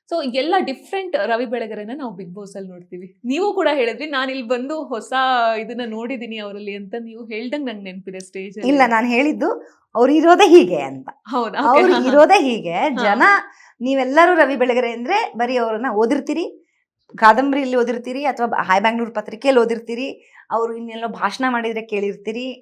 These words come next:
Speaker 2: ಎಂದು ಮರೆಯಾದ ಹಾಡುಗಳಲ್ಲಿ ಹಾಡುಗಳ ಬಗ್ಗೆ ಮಾತಾಡುವಾಗ ಒಂದಿಷ್ಟು
Speaker 1: ಹ್ಮ್.
Speaker 2: ತಮಾಷೆ ಮಾಡಿರೋದನ್ನ ನೋಡಿರ್ತೀರಿ. ಆದ್ರೆ ಅವ್ರು ಯಾವತ್ತೂ ಎಮೋಷನಲ್, ನನ್ನ ಎಷ್ಟು ಎಮೋಷನಲ್, ಎಷ್ಟು ಮಗು ಅವರು
Speaker 1: ಹ್ಮ್.
Speaker 2: ಅನ್ನೋದು ಯಾರಿಗೂ ಗೊತ್ತಿರ್ಲಿಲ್ಲ.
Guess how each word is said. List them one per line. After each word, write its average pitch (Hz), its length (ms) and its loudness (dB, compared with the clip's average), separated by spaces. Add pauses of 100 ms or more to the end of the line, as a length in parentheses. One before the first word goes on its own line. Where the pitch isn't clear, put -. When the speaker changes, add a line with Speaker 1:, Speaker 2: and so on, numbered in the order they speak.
(100)
Speaker 2:
ಎಂದು 208 380 -4
ಮರೆಯಾದ 208 300 -2
ಹಾಡುಗಳಲ್ಲಿ 196 580 -2
ಹಾಡುಗಳ 240 440 2
ಬಗ್ಗೆ 208 640 -6
ಮಾತಾಡುವಾಗ 202 460 4
ಒಂದಿಷ್ಟು 185 640 -6
Speaker 1:
ಹ್ಮ್. 240 360 -10
Speaker 2:
ತಮಾಷೆ 208 520 2
ಮಾಡಿರೋದನ್ನ 180 560 -4 (180)
ನೋಡಿರ್ತೀರಿ. 180 760 -12 (160)
ಆದ್ರೆ 233 200 4
ಅವ್ರು 233 160 0
ಯಾವತ್ತೂ 214 280 -4
ಎಮೋಷನಲ್, 220 580 -6
ನನ್ನ 185 220 -10 (240)
ಎಷ್ಟು 214 280 0
ಎಮೋಷನಲ್, 233 500 4
ಎಷ್ಟು 202 280 -6
ಮಗು 214 560 -2
ಅವರು 185 240 -6
Speaker 1:
ಹ್ಮ್. - 100 -10
Speaker 2:
ಅನ್ನೋದು 185 240 -10
ಯಾರಿಗೂ 190 340 -2
ಗೊತ್ತಿರ್ಲಿಲ್ಲ. 170 480 -6